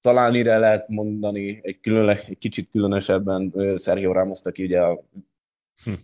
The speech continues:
Speaker 1: történelem leggólerősebb védője, és amikor, amikor baj volt a Realnál, akkor mindig előre küldték, meg tizenegyest rugott. Vagy ott van mondjuk Michael Phelps, aki több számban indult, ugye,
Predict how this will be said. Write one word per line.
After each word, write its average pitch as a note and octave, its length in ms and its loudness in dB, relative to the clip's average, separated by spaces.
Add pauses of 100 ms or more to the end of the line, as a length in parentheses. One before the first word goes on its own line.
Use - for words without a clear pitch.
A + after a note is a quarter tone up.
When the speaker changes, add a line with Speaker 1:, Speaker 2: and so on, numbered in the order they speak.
(120)
Speaker 1:
történelem G2 600 -2
leggólerősebb F#2+ 1000 -2
védője, F#2+ 400 -2
és F#2 160 -8
amikor, F#2 420 -8 (240)
amikor G2+ 240 -2
baj G#2+ 280 8
volt G2 220 4
a G2+ 60 2
Realnál, F#2+ 680 2
akkor F#2+ 180 -4
mindig F#2+ 240 -4
előre F#2+ 260 0
küldték, F#2+ 400 -6
meg - 120 -20
tizenegyest G2 500 -4
rugott. G#2 320 -2 (840)
Vagy F#2+ 140 0
ott F#2+ 100 0
van G2 120 0
mondjuk F#2+ 240 -2
Michael F#2+ 320 -4
Phelps, G2 300 -2
aki - 140 -20
több G2+ 220 -6
számban G2 400 -4
indult, F#2 380 -6
ugye, F2 280 -2